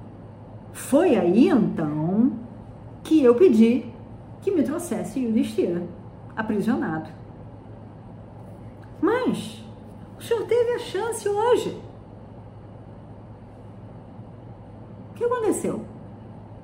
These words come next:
Não foi possível? Não foi possível o Senhor capturar Yudhishthira? O Senhor que ofereceu. Como assim? O Senhor não realizou.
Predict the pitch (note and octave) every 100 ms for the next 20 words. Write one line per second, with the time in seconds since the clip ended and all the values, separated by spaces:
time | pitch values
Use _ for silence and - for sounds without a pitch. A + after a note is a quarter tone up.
0 | - - - - A3+ A3+ B3+ A3+ - C4+
1 | F#4 A#3+ G#3 - - - - - - -
2 | - - - - - - D#4+ B4 C5 -
3 | E4 G4 G#4+ G#4+ F#4+ F4 E4 E4 - C#4
4 | C#4+ C#4 A#3 A3 - - C#4+ - - -
5 | - - - - - E4+ A#3+ G3 D#4 E4
6 | A4 G#4+ F#4+ G#4 G#4+ - - - - -
7 | - - - - - - G#4+ A#4 - D4+
8 | F3+ - - - - - - - - -
9 | - - - - - - - - - -
10 | - - - - - - - - - -
11 | - - - - - - - - - -
12 | - - - - - - - - - A3+
13 | F#3 G3+ A3 G#3+ G3 F3+ D#3+ C#3+